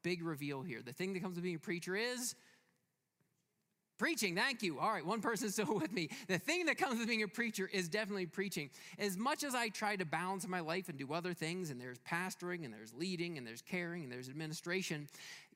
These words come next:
you know, I get done with Sunday, and I wake up Monday morning, and Sunday's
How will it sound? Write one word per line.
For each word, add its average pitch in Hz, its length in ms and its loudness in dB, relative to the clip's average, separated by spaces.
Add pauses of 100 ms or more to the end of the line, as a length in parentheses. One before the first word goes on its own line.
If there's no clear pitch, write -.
(140)
you 185 160 2
know, 196 420 0
I 190 120 6
get 190 180 0
done 190 180 2
with 185 140 0
Sunday, 180 340 2
and 160 80 0
I 151 60 0
wake 170 240 0
up 170 100 -2
Monday 170 260 2
morning, 175 440 0
and 131 180 -6 (300)
Sunday's 143 760 -4